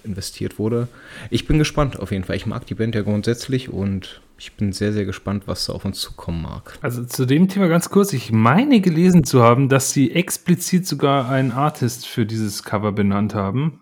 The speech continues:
Speaker 2: Irgendeinen befreundeten Künstler halt. Ähm, und jetzt fällt mir doch noch was ein. Habt ihr eigentlich das neue Death Heaven gehört?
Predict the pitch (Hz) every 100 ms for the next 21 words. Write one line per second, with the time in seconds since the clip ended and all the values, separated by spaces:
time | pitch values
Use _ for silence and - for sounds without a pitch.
0 | - 113 123 113 104 - 107 120 113 104
1 | 101 127 131 - 95 92 113 135 _ _
2 | - - _ _ _ _ - 110 107 107
3 | 107 107 107 107 107 110 104 98 95 87
4 | - - 117 110 139 135 - 175 165 139
5 | 190 233 131 - 107 120 123 120 131 131
6 | - 127 135 127 123 120 120 160 175 -
7 | 110 107 104 101 120 104 98 104 _